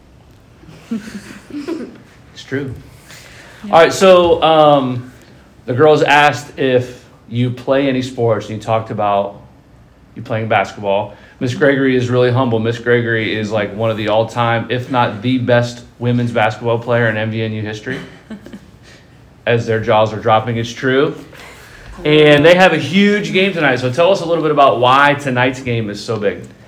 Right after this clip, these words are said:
Speaker 2: So tonight, um, is our first tournament game. It's the first time in school history that we have gotten a home game as our first tournament game. We've usually been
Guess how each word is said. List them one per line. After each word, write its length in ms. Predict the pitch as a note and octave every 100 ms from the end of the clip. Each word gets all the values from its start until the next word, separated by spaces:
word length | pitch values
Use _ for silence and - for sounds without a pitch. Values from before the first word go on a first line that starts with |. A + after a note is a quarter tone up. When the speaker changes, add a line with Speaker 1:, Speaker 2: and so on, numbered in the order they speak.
| - -
Speaker 2:
So 240 | - G#3+
tonight, 640 | G#3+ B3 B3 C4+ C#4+ C4 -
um, 320 | A3 G#3+ G#3
is 120 | G#3+
our 120 | G#3+
first 320 | G#3 A#3 A#3 -
tournament 400 | A#3+ A3 G#3 G3+
game. 400 | F#3+ G3 A#3+ A#3 - - - -
It's 300 | G#3 G3+ G3+
the 140 | G#3
first 320 | G#3 A3 A3
time 240 | A#3+ A#3 G#3
in 100 | G3+
school 220 | - A3
history 560 | A3 G#3+ - G#3 G#3+
that 240 | G#3+ G3 -
we 160 | G3+
have 340 | G3+ G3 F#3 F#3 - - - - _ - - -
gotten 280 | G3 G3+
a 60 | F#3
home 320 | F3+ C4 C4+
game 540 | A3+ G3 G#3+ B3 - -
as 160 | G#3
our 100 | G3
first 300 | F#3+ G3 F#3+
tournament 380 | - F#3+ F#3 F3
game. 400 | F3+ F3 G3+ G3+
We've 220 | G3 G3 F#3+
usually 320 | G3 G3 F#3
been 440 | F#3 F#3 F#3 F#3+